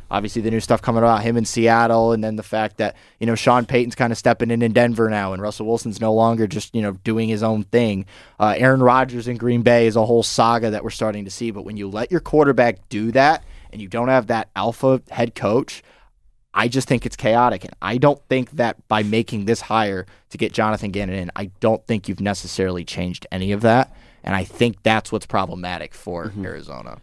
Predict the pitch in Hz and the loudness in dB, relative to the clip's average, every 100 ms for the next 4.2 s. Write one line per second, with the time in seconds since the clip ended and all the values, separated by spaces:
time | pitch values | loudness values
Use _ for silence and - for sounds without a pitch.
0 | - - 117 95 92 95 92 95 92 95 | -18 -2 2 2 2 0 2 4 4 0
1 | 95 - - - - - - _ 113 107 | -6 -14 -20 -20 -20 -20 -20 _ -10 -8
2 | 104 92 - 98 92 - 104 92 92 - | -6 -6 -6 -8 -8 -4 -4 -2 -4 -2
3 | 95 90 - 98 87 90 82 _ _ _ | 0 0 0 -2 -2 -4 -10 _ _ _
4 | - 101 | -10 -8